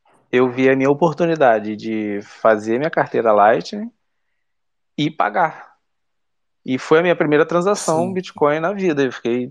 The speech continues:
Speaker 1: porra, tipo assim, a primeira transação Bitcoin na minha vida foi ajudar num projeto pra re-, resgat-, pra ajudar as pessoas que estão sem as casas em Pernambuco, né?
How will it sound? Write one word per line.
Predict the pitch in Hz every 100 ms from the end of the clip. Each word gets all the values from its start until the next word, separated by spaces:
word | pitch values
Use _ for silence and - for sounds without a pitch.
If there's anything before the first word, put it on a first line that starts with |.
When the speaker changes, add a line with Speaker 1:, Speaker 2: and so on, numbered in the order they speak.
| -
Speaker 1:
porra, | - 127 110
tipo | -
assim, | - 120 110
a | 104
primeira | - 123 135 175
transação | 180 165 151 135
Bitcoin | 127 - 123
na |
minha | 127 139
vida | 139 139 147
foi | - 131 123 120 -
ajudar | 110 123 113 104 110
num | 139
projeto | 143 151 123 110 120 147
pra | - 131 131
re-, | 135 139 -
resgat-, | 113 127 147 143 - -
pra | 117
ajudar | 139 147 123
as | -
pessoas | 156 - 151 -
que |
estão | - - 139
sem | - 151
as | 170
casas | - - 131 139 - _ _
em | 117
Pernambuco, | 131 131 151 131 120
né? | 113